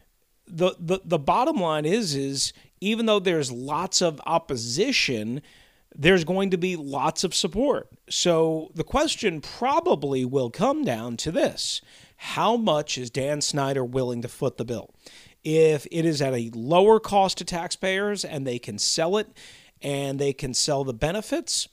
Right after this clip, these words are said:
then I think this will go through. If Dan Snyder still expects the D C City Council and D C residents and,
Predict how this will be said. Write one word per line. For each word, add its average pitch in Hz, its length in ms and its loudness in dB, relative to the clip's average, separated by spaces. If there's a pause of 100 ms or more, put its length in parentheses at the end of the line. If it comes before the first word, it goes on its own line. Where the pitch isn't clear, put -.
(180)
then 175 220 0
I 226 100 4
think 247 260 0
this 233 300 0
will 226 140 4
go 220 180 4
through. 254 520 0
If 135 180 -4
Dan 202 240 0
Snyder 214 420 -2
still 190 300 -2
expects - 560 -4 (800)
the 151 380 0
D 185 160 -2
C 196 200 2
City 170 200 0
Council 202 680 2
and 143 260 -2
D 185 140 -2
C 185 160 -2
residents 190 760 -2 (140)
and, 143 580 -6